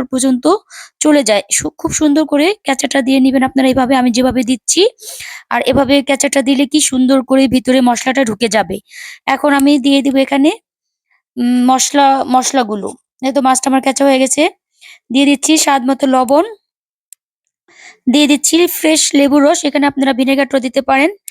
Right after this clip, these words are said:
তবে লেবুর রসটা দিলে আমার কাছে মনে হয়েছে একটু বেশি ভালো লাগবে বা ফ্লেভার হবে, আসবে।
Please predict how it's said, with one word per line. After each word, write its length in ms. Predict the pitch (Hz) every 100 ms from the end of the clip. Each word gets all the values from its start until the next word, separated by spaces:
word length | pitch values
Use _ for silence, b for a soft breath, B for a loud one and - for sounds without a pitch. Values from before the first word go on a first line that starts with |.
| B B
তবে 180 | - 269
লেবুর 220 | 262 269
রসটা 200 | 285 -
দিলে 160 | 262 269
আমার 140 | 262 262
কাছে 140 | 269
মনে 160 | 262 269
হয়েছে 160 | 254 262
একটু 120 | 254
বেশি 200 | 262 269
ভালো 220 | 240 240 254
লাগবে 340 | 254 220 302 392 _ b b b
বা 120 | - -
ফ্লেভার 420 | - 269 254 262
হবে, 260 | 240 247 294
আসবে। 340 | 269 233 233